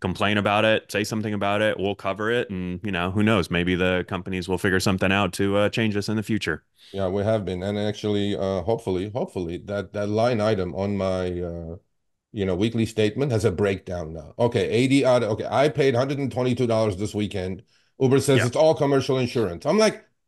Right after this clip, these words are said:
Speaker 2: "I only did twenty trips. I only drove hundred and fifty miles. How could Uber at their scale only ha-, uh, you know, pay eighty cents a mile for commercial insurance?" That doesn't make sense to me.
Speaker 1: Yeah.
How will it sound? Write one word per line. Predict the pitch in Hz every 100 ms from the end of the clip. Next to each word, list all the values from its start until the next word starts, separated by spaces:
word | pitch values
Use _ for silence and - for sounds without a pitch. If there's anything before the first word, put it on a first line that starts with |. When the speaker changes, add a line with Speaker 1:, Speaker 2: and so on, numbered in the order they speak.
| _ -
Speaker 2:
"I | 196
only | 226 226
did | 208 165
twenty | 202 208 190
trips. | - 208 -
I | 139
only | 165 190
drove | 151 185 180
hundred | 160 175 180
and | 165
fifty | 185 175 180
miles. | 196 165 107
How | 143 196
could | 226 196 220
Uber | 226 151 135 160 - _ _ _
at | - -
their | 175
scale | - - 160 120 131 - _
only | 160 190 180 156
ha-, | 131 143 110 -
uh, | 131
you | 131 139
know, | 120
pay | 113 151 135 120
eighty | 143 185 190
cents | - 156 180 127
a |
mile | 135 175 127 120
for | 143
commercial | 151 165 156 175
insurance?" | 160 226 226 101 120
That | 156
doesn't | 170 175 147
make | 135 117
sense | 147 -
to | 76
me. | 98
Speaker 1:
Yeah. | 82